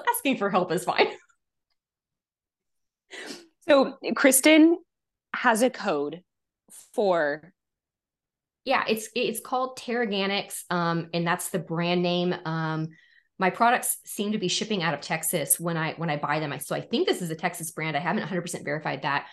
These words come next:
Speaker 1: but I'm an affiliate for Terraganics, and I love their products. Um, so I have a discount code in the show notes that you can utilize and a link if you're interested in not doing D I Y.
Speaker 2: So that's what I did.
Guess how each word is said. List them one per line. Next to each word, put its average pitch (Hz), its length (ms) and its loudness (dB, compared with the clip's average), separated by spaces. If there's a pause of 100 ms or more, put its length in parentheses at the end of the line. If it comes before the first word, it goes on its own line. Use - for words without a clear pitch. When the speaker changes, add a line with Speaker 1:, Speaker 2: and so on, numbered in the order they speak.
(200)
Speaker 1:
but 196 80 -2
I'm 208 140 4
an 233 60 2
affiliate 214 720 -2
for 180 500 -2
Terraganics, 165 720 -4
and 156 180 -6
I 160 140 -4
love 202 540 -2
their 220 120 0
products. - 640 -6 (320)
Um, 156 200 -2
so 170 120 0
I 175 80 0
have 240 240 -4
a 220 40 -2
discount 220 380 -4
code 147 340 -4 (720)
in 208 180 2
the 226 60 2
show 180 240 -2
notes 143 360 -4
that 165 120 -6
you 160 100 -2
can 160 240 -6
utilize 156 520 -2
and 151 140 -8
a 151 60 -6
link 151 380 -8 (320)
if 156 140 -4
you're 170 100 -8
interested 160 480 -6
in 143 280 -6 (160)
not 147 380 -4
doing 160 220 -6
D 139 120 -8
I 110 120 -10
Y. - 220 -16 (1300)
Speaker 2:
So - 120 2
that's 233 220 4
what 370 100 4
I 185 80 4
did. 160 200 -2